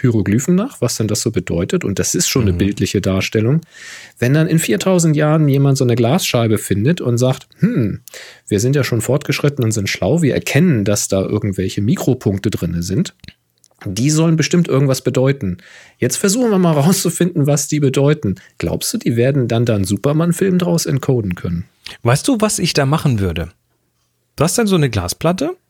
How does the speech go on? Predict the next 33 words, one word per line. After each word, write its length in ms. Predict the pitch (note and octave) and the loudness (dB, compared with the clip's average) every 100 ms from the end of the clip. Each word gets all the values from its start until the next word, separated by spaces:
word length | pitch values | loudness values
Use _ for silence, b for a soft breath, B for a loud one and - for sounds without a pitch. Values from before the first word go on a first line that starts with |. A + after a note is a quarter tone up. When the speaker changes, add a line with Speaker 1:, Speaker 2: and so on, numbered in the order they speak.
| _ | _
Speaker 1:
Mhm. 200 | - A2 E3+ | -6 -2 0
Speaker 2:
und 100 | B2+ | 2
da 80 | |
sind 180 | B2 F3 | 2 2
diese 200 | C#3+ B2+ | 2 0
ganzen 400 | A#2+ C#3 - C#3+ | 0 -2 -2 -2
digitalen 520 | A#2 B2 A#2+ A#2+ A2 | -2 -2 0 0 2
Mikropunkte 520 | G2+ C3+ F#3 - F#3 F#3+ | 0 -2 -4 0 0 0
und 120 | F3+ | 0
so 100 | E3+ | 0
weiter 260 | F3 F3 | 0 0
drauf. 420 | D#3 A#2+ E3+ C4 - B B B B B - | -2 -2 -2 -4 -12 B B B B B 0
Und 80 | C#3 | 2
dann 160 | D3 | 4
würde 120 | G#3 | 2
ich 160 | A3 - | 0 -2
am 140 | C3 | 0
Rand 460 | B2 A2 G3 C#4 - | 0 2 0 0 -2
von 240 | - E3+ | -2 2
dieser 240 | E3 D#3 D3+ | 2 2 0
Glasplatte, 720 | C3+ A#2+ - - F2 - E3+ - b _ | 0 -2 -4 -6 -4 -2 -4 -4 b _
so 180 | - F3+ | 0 0
wie 120 | C4+ C4+ | 2 2
in 100 | G3 | 2
Mikrofilm, 760 | A3 - A#2+ - G#2 C#3+ B3+ _ - | 2 -2 -4 0 0 0 -2 _ -8
mit 200 | C3 D#3 | 0 2
einer 120 | D#3 | 4
Lupe 280 | D3 A#3 B3+ | 2 0 0
lesbare 600 | F3+ E3+ G#3 - C3 B2+ | 0 2 0 0 0 2
Schrift 460 | - - E3 - - | 0 -2 -4 -4 -4
reinmachen, 480 | F2 E2 - F3 | -2 -4 -4 -4
in 180 | - C3 | -2 0
der 300 | B2+ A#2+ C#3+ | 2 2 2